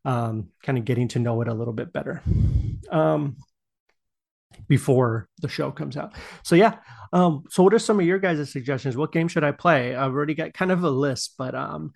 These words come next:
but I would love to, uh, hear from you guys and see what you guys recommend playing on the P S five.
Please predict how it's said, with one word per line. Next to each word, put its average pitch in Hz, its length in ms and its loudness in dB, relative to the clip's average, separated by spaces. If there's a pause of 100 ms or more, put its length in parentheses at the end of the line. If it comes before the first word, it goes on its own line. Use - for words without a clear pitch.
(400)
but 143 100 2
I 131 140 0
would 113 220 -4
love 123 300 -2
to, 123 320 0
uh, 117 140 -4
hear 135 240 2
from 123 180 -4
you 120 140 0
guys 113 300 -2
and 110 100 -2
see 127 140 0
what 117 180 -4
you 123 80 -2
guys 117 180 -2
recommend 113 440 -4
playing 113 360 -6
on 127 200 -6
the 113 80 -8
P 117 160 -4
S 110 120 -8
five. 117 400 -6